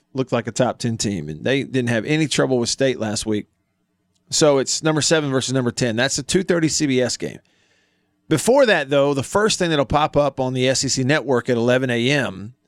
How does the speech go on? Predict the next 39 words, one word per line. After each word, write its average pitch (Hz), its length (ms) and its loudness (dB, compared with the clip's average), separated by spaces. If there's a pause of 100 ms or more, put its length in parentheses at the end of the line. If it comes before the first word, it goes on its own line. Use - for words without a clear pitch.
(760)
is 131 400 4
Utah 151 580 2
State 117 460 -2 (360)
at 120 240 0 (120)
L 151 200 2
S 147 240 0
U. 101 220 -4
It's 85 180 -6
in 120 140 -2
Baton 117 240 -2
Rouge, 160 400 2
eleven 123 240 -2
A 117 220 -2
M. 147 360 0 (480)
L 123 140 2
S 117 140 -2
U 117 60 0
will 117 80 2
win 131 160 2
the 127 60 -2
game 131 540 -2 (240)
pretty 117 180 0
handily. 127 380 0
I 113 40 -2
think 131 180 -6
they're 98 300 -2 (600)
almost 151 800 2
a 131 40 0
three 151 300 2
touchdown. 151 540 -2
No, 165 180 2
they're 139 240 2
a, 123 360 -4 (460)
they're 139 140 6
almost 156 320 2
a 135 60 0
four 196 320 2
touchdown 117 480 -2
favorite. 82 360 -6